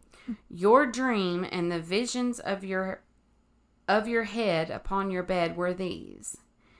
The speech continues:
As for you, O king, thoughts came into your mind while on your bed about what would come to pass after this, and he who reveals secrets has made known to you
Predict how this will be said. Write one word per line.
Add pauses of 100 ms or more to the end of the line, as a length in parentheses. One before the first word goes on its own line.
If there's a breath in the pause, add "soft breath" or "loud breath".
(720 soft breath)
As
for
you,
O
king,
thoughts
came
into
your
mind
while
on
your
bed
about
what (100)
would
come
to
pass
after
this, (460 loud breath)
and
he
who
reveals
secrets (340 loud breath)
has
made
known
to
you